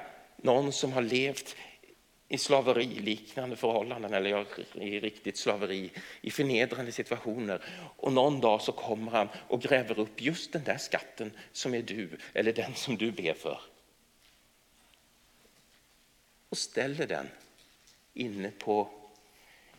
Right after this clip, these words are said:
Jag, jag vet inte om Gud ställer människor på piedestaler inne i sitt hem, men jag tänker att han bär in den här skatten och ställer den på en piedestal inne på, i sitt hem, på en hedersplats.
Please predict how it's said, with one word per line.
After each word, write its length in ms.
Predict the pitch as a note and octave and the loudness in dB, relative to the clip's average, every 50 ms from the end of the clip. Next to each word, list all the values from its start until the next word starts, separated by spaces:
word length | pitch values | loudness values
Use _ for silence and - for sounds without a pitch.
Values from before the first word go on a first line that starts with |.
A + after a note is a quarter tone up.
| - - - - | -20 -20 -18 -2
Jag, 400 | - D3 D3 C#3+ C3 C#3+ - D3+ | 4 8 8 10 10 8 8 6
jag 260 | D#3+ E3 E3 E3 D#3 | 6 8 8 8 10
vet 260 | F#3 F3 D#3 D#3+ - | 8 8 8 6 4
inte 220 | D#3 C3 - - A#2 | 2 2 4 2 2
om 160 | A2+ B2 G#2+ | 2 2 2
Gud 220 | A2 A2 G2+ F#2 | 0 0 -2 -2
ställer 400 | - - - A#2 G2 F#2 F#2 G2 | -4 0 2 4 4 4 4 2
människor 360 | G2+ G#2+ G2+ F2+ F2+ - G2 | 2 2 0 0 0 -2 -4
på 120 | - - E2 | -4 -6 -8
piedestaler 800 | - - G#2 F2 G2+ - - - F#2 D#2 D2+ F#2 F#2+ F#2+ F#2 | -6 -6 -4 -4 -4 -2 2 2 4 4 2 0 0 -2 -2
inne 140 | G#2 F2+ E2+ | -2 -4 -4
i 20 | - | -6
sitt 180 | - - - | -6 -4 -2
hem, 140 | - F2+ F2+ | 0 0 2
men 100 | B2 F#3+ | 2 2
jag 140 | E4+ - - | 2 2 4
tänker 340 | - - E2+ E2 - - F#2+ | 2 0 0 0 -4 -6 -6
att 120 | - - | -4 -2
han 240 | A#2+ G#2+ G#2 G#2 G2+ - - - - A#2+ A2 | -2 -2 -2 -4 -8 -14 -14 -8 -6 0 6
bär 120 | A2 A#2+ A2 | 6 6 6
in 140 | G#2 G2 | 6 4
den 120 | F#2+ G2 G#2 | 4 4 4
här 80 | G#2 | 4
skatten 380 | F#2 - G#2 - - - - F2+ - - | 6 6 4 4 4 0 -4 -4 -6 -8
och 300 | - - - - - C3+ | -10 -10 -4 0 2 4
ställer 280 | - F3+ D#3 B2 G2 F#2 | 8 8 8 6 6 0
den 120 | G2+ - | 0 0
på 80 | - A#2+ | 0 0
en 60 | - | 0
piedestal 840 | - - D3+ F#3 - - - - C3 C#3 A#2 G2+ F2 D2+ D#2 - - | 2 2 2 2 4 2 4 6 6 6 8 8 6 6 4 2 0
inne 240 | A#2+ - C3 G#2 | 0 0 -2 -2
på, 100 | - - - - - | -2 -4 -6 -6 -2
i 40 | - | 2
sitt 260 | - - - - - | 2 2 2 0 2
hem, 220 | - - E2+ E2 D#2+ - - - - - - - - - - - | 6 6 6 6 4 0 -10 -12 -14 -14 -16 -16 -16 -14 -2 4
på 80 | - | 6
en 80 | D#3 D#3 | 6 10
hedersplats. 920 | D#3+ G3 F#3 C#3+ A#2 G2 G2+ - - - - - - - - - - - | 10 10 10 10 8 6 2 2 0 0 2 2 2 2 0 -6 -6 -6